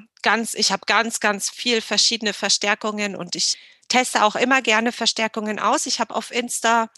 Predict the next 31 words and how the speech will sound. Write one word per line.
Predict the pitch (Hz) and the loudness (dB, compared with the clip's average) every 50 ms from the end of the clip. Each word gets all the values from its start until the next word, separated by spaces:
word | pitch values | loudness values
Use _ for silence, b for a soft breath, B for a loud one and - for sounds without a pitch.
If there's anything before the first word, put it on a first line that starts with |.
| B B B B B B B - | B B B B B B B -4
auch | - 214 - | -4 -4 -2
zwei | - - - - 208 233 208 | -4 -2 0 2 2 2 2
Highlights, | 190 202 208 240 240 247 269 302 277 - - - | 2 2 2 4 4 4 2 0 0 -4 -6 -6
die | - 214 202 | -6 -2 -2
heißen | 208 214 - - 240 220 | 0 0 0 -2 -4 -6
Fließkunde. | - - 220 233 247 277 - - - - 285 294 277 269 302 294 294 285 | -6 -6 -4 -4 -2 -2 -2 -4 -2 -2 0 0 0 0 0 0 0 0
Da | - 214 208 | 0 0 0
hab | 208 214 - | 0 -2 -4
ich, | 233 - - - - | -4 -6 -6 -4 -2
äh, | 214 208 | -4 -4
verschiedene | - - 220 220 - - 254 240 247 240 233 | -2 0 2 2 4 2 2 0 0 -2 -4
Fliese | - - 226 240 247 233 - 247 240 | -4 -6 -6 -6 -4 -2 0 2 4
schon | 233 - - 214 220 220 | 4 4 4 2 0 -2
vorgestellt | - - 214 202 196 - 214 208 - - 233 208 190 180 - | -2 2 2 2 4 4 2 0 0 0 0 0 -2 -2 -2
und | 214 214 - | -8 -4 -4
getestet | 226 220 - 196 185 190 - - 190 - | -4 -4 -2 -2 -2 -4 -4 -6 -8 -8
und | - 190 196 | -8 -6 -6
wofür | 208 214 - - 254 233 | -6 -6 -4 -4 -2 -2
man | 233 233 220 | 0 -2 -2
die | 220 220 | -2 -2
nimmt. | 196 190 196 202 202 b b b b b b b b b b b b _ | 0 0 -2 -2 -4 b b b b b b b b b b b b _
Und, | - 196 202 214 214 202 - - | -2 0 0 0 0 -2 -4 -4
ähm, | 190 190 202 | -4 -4 -2
im | - 220 220 | -2 -2 0
Moment | 220 220 208 220 269 370 427 | 0 2 2 2 2 2 0
ist | 403 370 - | -4 -6 -6
es | 330 330 - | -6 -8 -4
tatsächlich | - 277 269 - 262 254 - - 247 233 - | -4 -4 -2 -2 -4 -4 -2 -4 -6 -6 -2
so, | - 247 240 233 | -2 0 0 2
dass | 220 226 220 - | 2 0 0 0
ich | 240 233 - - - | -2 -2 -2 -2 -4